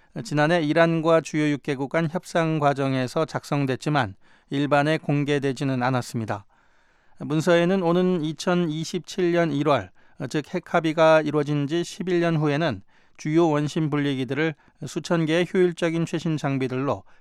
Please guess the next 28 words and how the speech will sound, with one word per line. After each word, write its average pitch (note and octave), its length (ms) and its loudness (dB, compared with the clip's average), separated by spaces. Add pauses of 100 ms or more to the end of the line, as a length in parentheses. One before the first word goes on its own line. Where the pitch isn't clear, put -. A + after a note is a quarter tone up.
대체한다는 C#3+ 840 0
내용이 C3 300 -2
담겼습니다. A#2 800 -4 (760)
이 C#3+ 140 -6
경우 E3+ 400 2
이란은 E3+ 320 2
지금보다 D#3 640 0 (240)
두 D#3 260 0
배의 E3 300 2
비율로 C#3+ 480 0
우라늄을 D3 540 0
농축할 C#3+ 560 -2
수 C3+ 200 -8
있게 C#3 280 -4
됩니다. A2 480 -4 (760)
이에 D3 200 0
대해 E3+ 300 4
미국 D#3+ 260 0
국무부는 E3 580 2
이란의 E3 440 2
핵무기 F3+ 420 0
개발을 D#3+ 400 2
금지하는 D3 500 0
내용은 C3+ 460 -2 (300)
무제한적으로 D3+ 1080 0
효력을 D#3 600 -2
발생한다고 C3 920 -4
밝혔습니다. - 800 -12